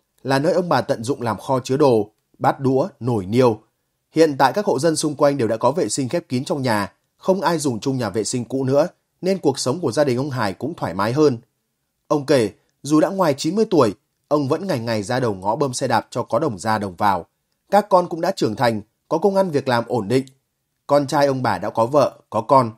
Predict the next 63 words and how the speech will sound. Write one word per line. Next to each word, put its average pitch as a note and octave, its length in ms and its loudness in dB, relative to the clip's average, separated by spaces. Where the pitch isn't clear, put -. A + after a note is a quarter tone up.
xin F3+ 240 -4
phép A3 200 -4
được D3+ 140 -2
ở A2+ 160 -4
rể G#2+ 220 -4
nhà G#2 160 -2
vợ A2+ 300 0
cho B2 140 -6
thuận F#2+ 220 -6
tiện. B2 220 0
Còn C3 220 2
người C3+ 120 2
con F#3+ 140 0
gái C#3+ 220 -2
chưa F3 180 0
chồng, A#2 300 4
ông B2 200 -4
bà G2+ 220 -2
rất E3+ 200 -4
trăn C#3+ 140 -2
trở. A#2 260 2
Nhiều D#3+ 240 6
lần D#3+ 240 4
cô F#3+ 100 0
con G3 140 0
gái D#3 200 0
ngỏ D#3+ 160 -4
ý A2 180 -2
muốn C#3+ 220 -4
chuyển B2+ 200 -2
sang C3+ 200 -6
thuê C3+ 160 -4
nhà A2 240 -4
chỗ A#2 140 -6
khác C#3+ 340 0
thuận G2 160 -4
tiện A2 200 -2
hơn, C3 260 2
cũng E3+ 140 -2
có F3 100 6
chỗ F#3 180 0
tươm G3 200 0
tất A3 200 -2
hơn E3 200 0
để G#2+ 80 -2
tiếp D#3 200 -2
khách, F3+ 220 0
để C#3 160 0
khi F#3+ 160 0
có F#3+ 120 0
bạn D#3 180 0
trai E3+ 200 -2
thì B2 140 -6
đưa C#3 140 4
về A#2 180 0
giới A2 180 -2
thiệu. C#3 320 2
Nhưng C3+ 240 -2
vì B2+ 140 2
điều B2 140 2
kiện A#2 240 -2
gia E3+ 140 -2
đình, C3+ 260 2